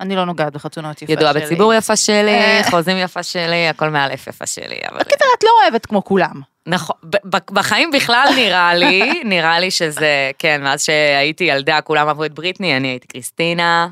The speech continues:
Speaker 1: אוי ואבוי.
Speaker 2: סתם, גם לא הייתי קריסטינה, פשוט הייתי אנטי בריטני.
Speaker 1: אני לא מאמינה לך.
Speaker 2: ואז שמעתי אותה בסתר, בלי שאף אחד ידע.
Speaker 1: או, אוקיי, עכשיו הרווחת נקודות שלך לחזרה.
Speaker 2: אה, לא, ברור, כן אהבתי אותה, פשוט לא אהבתי לומר שאני אוהבת אותה,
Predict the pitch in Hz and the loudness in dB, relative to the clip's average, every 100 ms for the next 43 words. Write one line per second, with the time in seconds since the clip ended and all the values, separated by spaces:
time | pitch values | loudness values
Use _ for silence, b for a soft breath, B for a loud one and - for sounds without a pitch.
0 | - 247 214 147 135 220 269 247 208 196 | -4 -4 -2 -6 0 2 4 4 2 -2
1 | - 226 147 - 180 180 170 254 151 - | -2 -2 0 -2 -2 -4 -4 -2 -2 -4
2 | 185 202 185 - 190 190 165 202 - 127 | -8 -8 -6 -2 -2 -4 -8 -8 -8 -12
3 | - _ _ 185 170 165 214 151 160 165 | -12 _ _ -10 -6 -4 -4 -4 -2 -2
4 | 160 - - 151 - 165 156 214 - 147 | -4 -12 -8 -4 0 2 2 0 -4 -4
5 | 151 247 135 113 - 143 - - 117 _ | -4 -2 -2 -4 -6 -8 -8 -16 -18 _
6 | 156 - - 127 - - 135 117 104 120 | -8 -6 -6 -8 -10 -12 -12 -12 -14 -4
7 | - 165 - 190 - 143 - - - 185 | -2 -2 -2 -10 -8 -12 -14 -8 -4 -4
8 | - - 170 165 185 160 156 151 - 151 | -6 -12 -8 -6 -6 -8 -10 -8 -10 -10
9 | 151 165 143 160 196 139 240 190 151 143 | -12 -14 -4 0 2 2 2 2 0 -6
10 | - - 208 339 - 202 240 240 285 175 | -10 -4 0 0 2 2 2 0 -2 0
11 | 139 - 160 180 190 202 196 233 185 165 | -2 -4 -4 2 4 4 2 0 0 2
12 | 170 180 160 135 147 - - | 2 0 0 0 -2 -4 -2